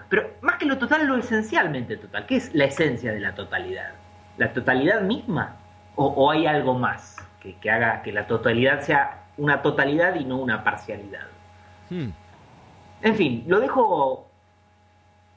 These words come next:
Speaker 1: para que el escucha lo reflexione.
Speaker 2: Reflexionando.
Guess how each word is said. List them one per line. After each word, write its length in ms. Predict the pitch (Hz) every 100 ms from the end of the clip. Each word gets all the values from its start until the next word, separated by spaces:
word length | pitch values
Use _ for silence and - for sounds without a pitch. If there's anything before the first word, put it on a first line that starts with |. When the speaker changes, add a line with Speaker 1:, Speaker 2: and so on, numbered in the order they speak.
| _ - - -
Speaker 1:
para 180 | 262 269
que 60 |
el 80 | 269
escucha 360 | 262 262 185 135
lo 100 | 123
reflexione. 640 | - 110 95 - 95 - - - - -
Speaker 2:
Reflexionando. 720 | 131 147 139 165 117 85 76